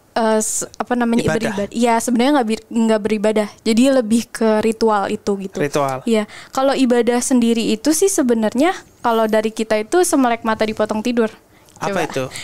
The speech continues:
Speaker 1: Jadi semelek mata. Jadi gini, kalau kita tidur kan kita nggak sadar.
Speaker 2: Hmm.
Speaker 1: Kalau misalkan kita itu sedang beraktivitas, nggak sadar gitu. Ya, jadi kalau seandainya tidur itu kan hanya, eh, menghembuskan nafas dan hanya bergerak ke sana ke, kemari. Tapi kalau misalkan kita bangun tidur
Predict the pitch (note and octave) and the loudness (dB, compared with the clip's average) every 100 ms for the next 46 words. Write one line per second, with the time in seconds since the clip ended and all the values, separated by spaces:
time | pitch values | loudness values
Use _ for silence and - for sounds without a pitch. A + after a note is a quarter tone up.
0 | - - A#3+ D4 C4+ A#3+ A#3 A3 A3+ A3+ | -8 -2 0 2 0 0 0 -2 -2 -2
1 | C4 A#3+ A3 - - B3+ B3+ B3+ B3+ B3 | 0 0 -4 -8 -8 -2 -2 0 0 0
2 | B3 D#4+ F4 F4 F4+ B3 F#3 F3+ F#3 - | 0 0 0 0 0 0 -2 -4 -8 -8
3 | E3 F#3 G#3+ G#3+ A3 A3 G#3+ B3+ A#3 A3+ | -6 -2 0 0 0 -2 -2 -2 -2 0
4 | A3 A3 C4+ A3+ A3 G#3+ G#3 G#3 F#3+ G3 | -2 0 0 0 0 -2 -2 -4 -4 -4
5 | F#3+ - - G#3 G#3+ G#3 G#3 G3 - - | -4 -6 -8 -4 -2 -2 -2 -2 -4 -8
6 | - G#3+ G#3 - G3+ A3 G#3+ G#3+ A3 A#3 | -4 -2 -4 -6 -4 -2 0 0 -2 0
7 | D4 D4+ C4+ B3 A3+ A3+ A3 A3 G#3+ A3 | 2 2 2 2 0 -2 -2 -2 0 0
8 | A#3+ E4 D#4 C4+ C#4+ A#3+ A#3 A#3 - - | 2 2 2 2 0 0 -4 -4 -8 -20
9 | - - B3+ B3+ B3 A#3 C4+ A#3 G#3 G3+ | -20 -4 0 2 2 0 0 -2 -2 -2
10 | G#3+ - - - _ - A3 A3+ G#3+ G#3+ | -2 -4 -8 -14 _ -2 0 2 2 2
11 | G#3 G3+ G3+ G#3 G3+ - G#3 G#3+ G3+ G3+ | 0 0 0 0 -2 -6 -6 -6 -6 -6
12 | G3 - F#3+ F#3 - - - B3 E4 E4+ | -6 -6 -4 -6 -10 -20 -6 -4 0 4
13 | D#4 D4 C4+ B3+ B3 B3 A#3+ A3+ A3+ A#3 | 4 4 2 0 0 0 0 0 2 2
14 | A#3 C4+ D4+ A3+ | 2 2 2 2